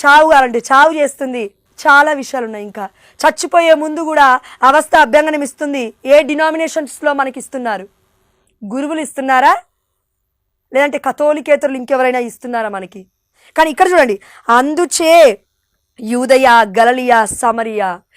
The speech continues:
ఈ ప్రపంచ, ఈ యొక్క ప్రాంతం అంతటా కూడా క్రీస్తు శ్రీసభ నిర్మితమై శాంతి చేకూరెను. శాంతి ఎప్పుడండి చేకూరేది?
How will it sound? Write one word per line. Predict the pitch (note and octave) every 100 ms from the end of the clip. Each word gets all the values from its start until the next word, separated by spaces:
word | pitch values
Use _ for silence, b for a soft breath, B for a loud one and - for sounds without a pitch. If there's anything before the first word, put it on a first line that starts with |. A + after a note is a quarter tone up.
| b b
ఈ | B3
ప్రపంచ, | C4 C4 B3 C#4 B3
ఈ | B3
యొక్క | B3 B3+
ప్రాంతం | B3 A#3+ B3 B3+ B3
అంతటా | A#3+ C4+ C4
కూడా | B3+ G#3+ G#3 - b b -
క్రీస్తు | C4+ D4 E4+ - - A3 C4 - b -
శ్రీసభ | - C4 C#4+ D#4 C4+
నిర్మితమై | B3+ A3 A#3 C#4+ - C4+ G#3+ C#4+ b b
శాంతి | - B3 A3 A3+ A#3+ A3+ - B3 -
చేకూరెను. | A3 G#3 - G#3+ G#3 G3 b b
శాంతి | - E4+ F4 F#4+ F#4+
ఎప్పుడండి | F4+ F4+ F4+ F4+
చేకూరేది? | - E4+ F4 E4+ D#4+ F4+